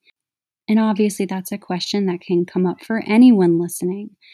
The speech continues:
But I also thought it was important to highlight groups that are generally discounted from this conversation, because it is important. Our bodies have been highlighted all throughout this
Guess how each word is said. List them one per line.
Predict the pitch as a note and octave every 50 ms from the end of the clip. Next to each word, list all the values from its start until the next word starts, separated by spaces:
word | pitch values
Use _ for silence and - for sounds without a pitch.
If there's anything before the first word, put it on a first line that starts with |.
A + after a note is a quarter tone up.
| - _ _ _ _ _
But | G#3
I | G3+ G3+ G3+
also | G3+ G#3+ G#3+ - - A3+
thought | A3+ A3 G#3+
it | G#3+ G#3
was | G#3 G#3
important | - G#3+ G3+ - - G#3 F#3+ - G3 -
to | G3+
highlight | F#3+ - - F#3+ G3 G3 G3 G3 G3 G3
groups | - - G3 F#3+ A3 G#3+ - -
that | A3+ G#3+
are | G#3+ G#3+ G#3+ G#3 G#3 G3+ - _ - F3
generally | - - G3+ G3 G#3+ A3+ A#3 A#3 A#3 A#3 A#3 A#3 A#3 A#3 A3+ G3+ _ F3+
discounted | E3+ G#3 A3 A3 - - - - A#3+ C4+ C#4+ - -
from | - F3+ E3 E3+
this | F3 F3
conversation, | - - - E3+ E3+ E3+ F3 E3+ - - - F3+ F3+ - - G3+ G3+ G3+ F#3+ _ _ _ _ _ _ _
because | - A#3 - A#3+ A3 A#3
it | A3+ - -
is | - A3 G3+ G3
important. | G3+ G3 F3+ - - F#3 F3+ F#3+ F#3+ F3+ F3+ F3+ _ - - _ _ _ _ _ _ _ _ _ _ _ _ _ _ _ _
Our | G3+ G#3+ A3
bodies | G3+ G#3 G3+ G#3 G3+ G3 F#3 F3+
have | - F#3 F3
been | - F#3 F3+ F3+
highlighted | F3 - F3+ F3+ F#3 F3+ F3 F3 F3 F3+ F3+ F3 - _ _
all | G3 G3+ G#3 G#3+ G#3+ A3 G#3
throughout | G#3+ - G#3 G3 F#3+ F#3 F#3
this | - F#3+ F#3